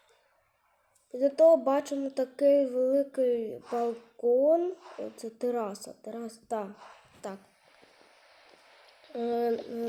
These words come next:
на жаль, зараз в мене немає світла, тому, м, прошу поставити вподобайку. Тут, напевне, буде ванна. Просто до слова. І, ну, мені вона також подобається.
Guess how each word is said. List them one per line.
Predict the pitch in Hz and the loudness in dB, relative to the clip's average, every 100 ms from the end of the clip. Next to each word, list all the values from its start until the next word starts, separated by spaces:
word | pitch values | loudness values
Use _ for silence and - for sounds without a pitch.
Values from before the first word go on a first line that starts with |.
| 233 | -2
на | 247 254 | -2 -6
жаль, | 254 294 330 302 | -6 -4 0 0
зараз | 262 262 277 269 | -2 -4 -4 -6
в | 254 | -4
мене | 254 247 | -2 -2
немає | 240 233 247 247 226 | -2 -4 -4 -2 -2
світла, | 220 - 226 254 330 359 349 330 320 330 - - - | -4 -10 -14 -10 -10 -6 -4 -4 -4 -10 -10 -20 -12
тому, | 220 254 311 330 320 294 254 196 - - | -8 -2 -2 0 0 2 2 0 -6 -14
м, | - 247 240 240 240 233 | -14 -10 -8 -8 -8 -10
прошу | 226 - 285 277 | -12 -8 -8 -8
поставити | 247 - 247 247 - | -12 -8 -8 -8 -10
вподобайку. | - 226 220 220 202 202 - - 202 - - - - | -12 -8 -8 -8 -8 -8 -10 -14 -16 -16 -20 -20 -6
Тут, | - 330 | -2 0
напевне, | 339 262 262 294 302 | 0 0 -2 0 -2
буде | 240 233 262 262 | -2 -6 0 0
ванна. | 247 240 214 196 196 170 233 _ _ _ _ _ _ _ - - _ _ | 0 -6 -6 -6 -8 -12 -18 _ _ _ _ _ _ _ -20 -20 _ _
Просто | 208 196 - | -10 -10 -10
до | 196 196 | -10 -6
слова. | - 196 185 202 208 _ _ - - - - _ | -6 -8 -12 -14 -20 _ _ -20 -20 -20 -20 _
І, | - 311 320 320 | -8 -4 -2 0
ну, | 262 220 285 330 294 | -2 0 2 2 0
мені | 220 220 277 | -2 -2 -2
вона | 269 247 240 | -4 -4 -6
також | 233 233 247 262 254 - | -8 -8 -8 -8 -10 -10
подобається. | _ 247 240 269 269 214 165 190 - - | _ -10 -4 -2 -2 -4 -10 -12 -14 -18